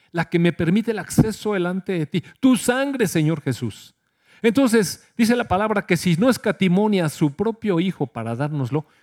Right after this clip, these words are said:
¿cómo va a escatimar las demás cosas? Entonces, Dios tiene en su corazón el deseo de bendecirnos, de bendecirnos. Pero, amados hermanos, en medio de la bendición, en medio de todo eso,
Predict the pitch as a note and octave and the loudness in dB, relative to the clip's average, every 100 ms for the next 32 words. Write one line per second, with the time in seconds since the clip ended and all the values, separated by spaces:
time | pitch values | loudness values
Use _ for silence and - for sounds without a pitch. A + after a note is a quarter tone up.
0 | _ - F#3 F#3 F3+ F3+ - - B2 B2+ | _ -4 -2 0 -2 -4 -8 -4 -4 -4
1 | D#3 - _ _ _ _ _ _ _ _ | -6 -12 _ _ _ _ _ _ _ _
2 | C3 A2+ A2+ A#2+ B2+ - A2+ - - - | -6 -4 -4 -4 -6 -8 -16 -16 -18 -20
3 | - _ _ _ _ _ _ - E3+ G#3+ | -20 _ _ _ _ _ _ -4 2 4
4 | F#3 D#3 A3+ C#4 A#3 A#3 B3 G#3 F#3+ F3 | 4 4 4 4 2 0 2 2 0 0
5 | E3 D3+ F3+ F#3 F#3 D3 C#3 F3 F#3 F3 | -2 0 0 0 -2 0 0 0 0 0
6 | D3 C#3 C3 C#3 B2 - F3+ F3+ D3 C3 | 0 0 0 0 -2 -2 -2 -2 -2 -6
7 | G2+ - _ - - _ _ _ - F#3 | -8 -12 _ -20 -20 _ _ _ -2 2
8 | D#3+ D3+ D3 C#3 - F3+ D#3+ B2+ G#2+ - | 2 2 2 0 0 -2 -2 -8 -12 -20
9 | - _ _ _ F3 E3+ A3 A#3+ G3 F3+ | -20 _ _ _ 0 2 2 0 -2 -2
10 | E3+ D#3+ - D#3 G3 B3 A3 D#3+ C#3 B2+ | -2 -4 -4 -2 0 0 0 -2 -2 -2
11 | A2+ B2 G2 A2+ - _ _ _ _ _ | -2 -4 -6 -12 -20 _ _ _ _ _
12 | - F3+ A#3 A#3 G3+ F#3+ F#3 C#3 - F#3+ | 0 4 4 4 0 0 2 2 0 -4